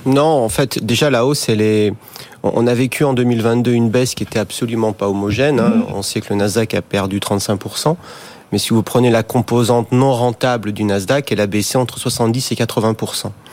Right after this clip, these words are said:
Speaker 1: Donc en fait, les indices ont tendance parfois à donner une image, euh, qui est, qui est, qui est, qui est la leur, hein, mais qui ne correspond pas forcément, euh, à la cote en général. Euh, au même titre, là, on a effectivement connu un très bon mois pour le, le cac quarante.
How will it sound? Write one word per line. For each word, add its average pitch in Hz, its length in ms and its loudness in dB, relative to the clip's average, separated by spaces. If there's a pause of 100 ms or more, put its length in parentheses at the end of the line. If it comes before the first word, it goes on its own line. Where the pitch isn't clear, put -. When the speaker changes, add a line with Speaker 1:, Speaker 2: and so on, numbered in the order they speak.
(420)
Speaker 1:
Donc 98 160 -2
en 104 60 2
fait, 135 240 0
les 110 180 2
indices 120 520 2
ont 107 100 2
tendance 117 380 2
parfois 131 440 0
à 120 60 0
donner 117 380 2
une 110 160 0
image, 120 460 0 (540)
euh, 87 560 -2
qui 98 260 -2
est, 92 60 -2
qui - 240 -4
est, - 20 -2
qui 95 260 -2
est, 92 60 -2
qui - 120 -4
est 95 40 0
la 101 80 4
leur, 160 220 2
hein, 143 140 0 (240)
mais 107 140 0
qui - 120 -4
ne 117 60 2
correspond 117 520 0
pas 139 140 0
forcément, 127 680 0 (340)
euh, 101 540 2
à 113 80 2
la 120 120 0
cote 156 400 -2
en 127 120 0
général. 110 540 0 (640)
Euh, 87 300 2
au 95 100 -2
même 98 220 2
titre, - 420 -2
là, 107 200 2
on 101 120 2
a 95 60 2
effectivement 117 520 -2
connu 110 300 0
un 98 80 2
très - 180 -2
bon 107 160 2
mois 107 300 2
pour 98 300 -4
le, 92 500 0
le 92 120 -4
cac 101 200 -6
quarante. 123 460 0